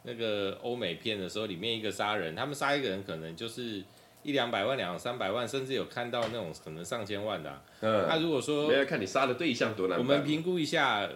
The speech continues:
Speaker 1: 刚葛明辉他们收的钱，应该也是差不多那个数字啊。不过一个是港币，一个是美金啊。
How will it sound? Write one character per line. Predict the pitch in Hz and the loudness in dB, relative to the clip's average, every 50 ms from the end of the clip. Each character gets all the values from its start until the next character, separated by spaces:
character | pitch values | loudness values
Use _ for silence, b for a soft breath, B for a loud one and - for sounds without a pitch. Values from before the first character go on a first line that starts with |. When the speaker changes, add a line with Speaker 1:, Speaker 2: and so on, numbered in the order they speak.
| - - | -6 -2
Speaker 1:
刚 | 135 147 160 147 | -2 -2 0 0
葛 | 135 | -2
明 | 95 101 107 | -2 -2 -2
辉 | 123 135 | -2 -2
他 | 135 135 139 | 0 0 -2
们 | 139 131 | -4 -4
收 | - 135 135 | -4 -4 -2
的 | 131 131 120 | -2 -2 -2
钱， | - - 104 92 143 | -2 -2 -4 -2 -2
应 | 175 208 | -2 0
该 | 220 202 | 2 2
也 | 156 135 | 2 2
是 | 156 - | 2 2
差 | 160 156 | 0 0
不 | 156 165 | 2 0
多 | 160 160 | -2 -2
那 | 160 160 | -2 0
个 | 147 135 | -2 -2
数 | - - 147 131 | -2 -2 -4 -4
字 | 120 139 143 120 | -4 -2 -2 0
啊。 | 87 73 67 - B B B B B B | 0 -2 -4 -8 B B B B B B
不 | - 139 | -4 -2
过 | 156 160 | -2 -2
一 | 170 165 | -2 -2
个 | 160 151 | -4 -4
是 | 147 | -4
港 | - 127 101 92 95 | -2 -2 -2 0 0
币， | 131 135 | -2 -2
一 | 131 | 0
个 | 123 | -2
是 | 127 127 | -2 -2
美 | 117 92 82 80 | -2 -2 -2 -2
金 | 78 - 95 92 90 | -4 -6 -6 -6 -6
啊。 | 80 73 76 | -8 -10 -10